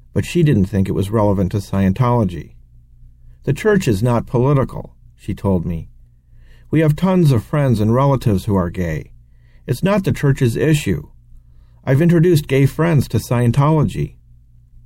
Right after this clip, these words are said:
Isham was frustrated. "We weren't breaking through to him," he told me. Of all the friends present, Isham was the closest to Haggis. "We share a common artistic sensibility," Isham said.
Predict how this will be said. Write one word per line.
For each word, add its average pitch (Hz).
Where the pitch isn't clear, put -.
Isham 131
was 95
frustrated. 95
"We 135
weren't 196
breaking 151
through 131
to 113
him," 85
he -
told 90
me. 80
Of 107
all 113
the 127
friends 131
present, 123
Isham 117
was 90
the 104
closest 117
to 95
Haggis. 85
"We 139
share 160
a 147
common 170
artistic 147
sensibility," 104
Isham 92
said. 78